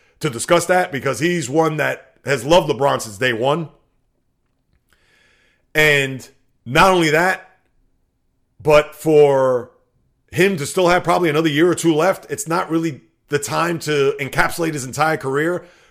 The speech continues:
But when it comes to complete career and him breaking the record and being as dominant as he is right now,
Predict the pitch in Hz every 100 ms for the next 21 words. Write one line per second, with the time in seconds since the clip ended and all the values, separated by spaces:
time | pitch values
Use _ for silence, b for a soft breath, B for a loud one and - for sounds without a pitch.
0 | b 165 170 175 220 233 226 185 127 226
1 | 269 170 139 95 - _ _ _ _ _
2 | _ _ _ - 160 147 214 208 214 202
3 | 165 214 226 220 220 - _ 151 143 196
4 | 180 131 180 196 196 151 175 151 160 156
5 | 185 214 190